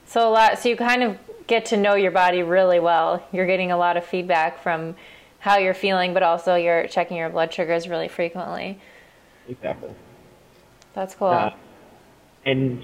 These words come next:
Speaker 2: since back then, um, I wanted to limit, you know, how many things I had stuck to my body because
Speaker 1: Mm-hmm.
Speaker 2: playing a really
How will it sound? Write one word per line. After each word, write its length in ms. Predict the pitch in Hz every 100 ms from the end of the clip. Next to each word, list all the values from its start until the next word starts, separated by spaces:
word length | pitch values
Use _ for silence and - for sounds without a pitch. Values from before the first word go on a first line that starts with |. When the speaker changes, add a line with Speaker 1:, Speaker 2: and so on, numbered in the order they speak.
| -
Speaker 2:
since 200 | 151 135 - - - -
back 260 | 139 143
then, 360 | 131 131 127 120 - - - -
um, 560 | 117 110 101 98 95 98
I 100 | 113
wanted 320 | 117 113 110
to 80 | 117
limit, 460 | 107 110 113 110 - - - -
you 100 | 117
know, 60 | 87
how 120 | 123
many 520 | 120 113 107 101 - - -
things 300 | 135 131 131
I 80 | 131
had 180 | 127 110 -
stuck 220 | 110 -
to 60 | -
my 160 | 113 101
body 360 | 104 110 127
because 520 | 131 110 113 107 107
Speaker 1:
Mm-hmm. 100 | 104 - - - - - - -
Speaker 2:
playing 240 | 127 120
a 40 | 113
really 300 | 117 120